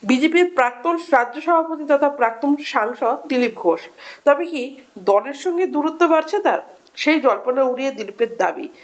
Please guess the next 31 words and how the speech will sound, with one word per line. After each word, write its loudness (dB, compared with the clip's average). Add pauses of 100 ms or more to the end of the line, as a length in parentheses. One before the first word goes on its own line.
(200)
উত্তরবঙ্গের 4
কর্মসূচি 0
আছে, 2
ওখানকার 0
কর্মীরা 0
থাকবে, -4 (340)
কলকাতা 4
যখন 2 (220)
আসবে 0 (120)
তখন 2
আমরা 0
থাকব। -4 (480)
যারা 4 (120)
পদাধিকার 2
আছে 0
তাদের 2
প্রোটোকল 4
থাকে, -2
তাদের 0 (120)
থাকতে -2
হয় -2
প্রধানমন্ত্রীর 2
সঙ্গে। -6 (160)
একই -4
সঙ্গে 4
তার 2
আক্ষেপ, -2 (380)
"আমি 0
কোনো -4 (140)
পদাধিকারী 0
নই, -4